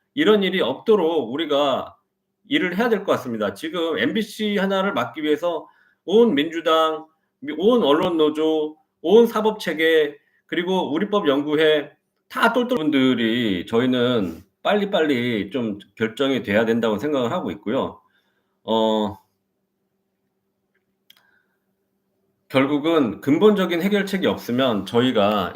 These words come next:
이 문제를 헤쳐나갈 수가 없다, 이렇게 생각을 하고 있거든요.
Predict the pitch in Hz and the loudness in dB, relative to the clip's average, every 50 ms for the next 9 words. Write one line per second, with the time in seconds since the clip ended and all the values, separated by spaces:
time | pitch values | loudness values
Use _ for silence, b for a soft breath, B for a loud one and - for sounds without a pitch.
0 | - - - 113 127 127 120 123 113 117 107 98 101 110 113 101 90 80 80 82 | -12 -10 -6 -4 -2 0 0 0 2 2 2 4 4 4 4 4 2 -2 -8 -10
1 | - _ _ _ _ _ _ _ _ _ _ - 180 180 - 202 - 113 104 107 | -16 _ _ _ _ _ _ _ _ _ _ -12 -10 -6 -4 -2 -2 -2 -2 -2
2 | 110 - - 127 117 90 82 - - - 101 98 95 98 92 113 104 143 135 123 | -4 -6 -6 -6 -6 -6 -6 -6 -8 -4 -2 -2 -2 -2 -4 -8 -8 -6 -4 -4
3 | 127 117 104 147 151 135 87 - - - 98 90 82 95 127 160 202 - | -2 -2 -2 -2 -4 -4 -6 -6 -6 -6 -6 -4 -4 -4 -4 -4 -6 -8